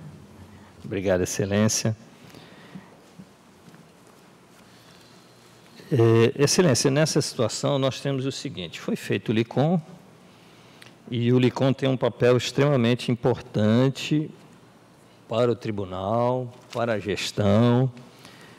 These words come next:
é, na transparência e divulgação dos atos relativos a licitações e contratações e dispensas.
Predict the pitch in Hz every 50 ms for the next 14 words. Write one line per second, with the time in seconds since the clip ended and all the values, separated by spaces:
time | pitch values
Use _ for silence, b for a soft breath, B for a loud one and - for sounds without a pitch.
0 | B B - - 113 117 117 117 117 113 113 113 110 107 120 123 120 - 147 151
1 | - - - 135 131 135 143 151 147 - - 151 139 143 151 131 143 139 135 147
2 | 151 139 - - - - 113 117 120 120 123 123 127 131 - 120 120 113 120 135
3 | 123 101 85 104 113 113 113 104 - - - 117 104 85 104 123 110 110 107 -
4 | - 120 117 110 104 110 110 113 110 - - - 117 113 - - - - 80 87
5 | 101 107 - - 113 - - 101 90 90 87 80 - - - - - - - 117
6 | 120 123 110 101 - 98 90 87 87 87 90 90 95 90 90 95 - - - -
7 | - - - 101 101 113 123 131 135 127 - - - - - - - - -